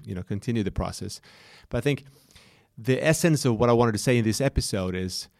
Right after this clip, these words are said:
simply, if you wanna connect with people, whether it's your spouse, your business, building your own brand, there's always that other person. There's that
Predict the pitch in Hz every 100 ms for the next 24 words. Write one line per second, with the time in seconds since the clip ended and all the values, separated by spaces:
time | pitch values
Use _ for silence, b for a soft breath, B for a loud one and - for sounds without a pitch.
0 | _ - - 165 - 82 82 - _ b
1 | b b - 151 151 170 156 143 143 127
2 | - 123 - 110 - 98 95 104 98 -
3 | 92 - - 156 147 147 131 - - 95
4 | 90 85 147 - 127 127 120 110 117 113
5 | 101 95 95 - 117 117 113 - b b
6 | b 117 - - 139 139 135 113 117 110
7 | - 120 113 110 107 - 123 123 113 101
8 | 92 101 98 104 95